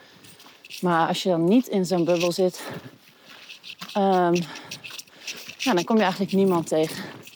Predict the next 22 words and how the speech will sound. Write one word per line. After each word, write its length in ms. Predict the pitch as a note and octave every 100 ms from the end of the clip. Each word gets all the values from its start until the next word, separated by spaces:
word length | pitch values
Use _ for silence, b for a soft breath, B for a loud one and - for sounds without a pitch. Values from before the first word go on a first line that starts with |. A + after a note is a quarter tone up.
| B B B B -
Of 180 | F#3 -
heel 560 | F#3 A3+ C4 B3+ B3 B3
soms. 440 | D3+ C#3 - - B B B B _ B B B B B B B -
Zoals 260 | - F#3+ F3
in 100 | D#3+
mijn 140 | D3
geval. 240 | - - C#3
Ik 300 | - - -
kom 140 | F#3+
heel 240 | E3 G#3 G#3
soms 460 | G#3 G3 F#3+ - - - B B B B B B - -
één 220 | A#3 A3+
koppel 340 | - G3+ G3+
tegen. 360 | G3 G3+ F#3+ -
Nou, 120 | -
het 140 | D#3 D#3
is 120 | -
niet 180 | F3 E3
echt 140 | D#3+
een 80 | E3+
koppel, 320 | F3 D#3+ F3
maar 280 | E3 D#3+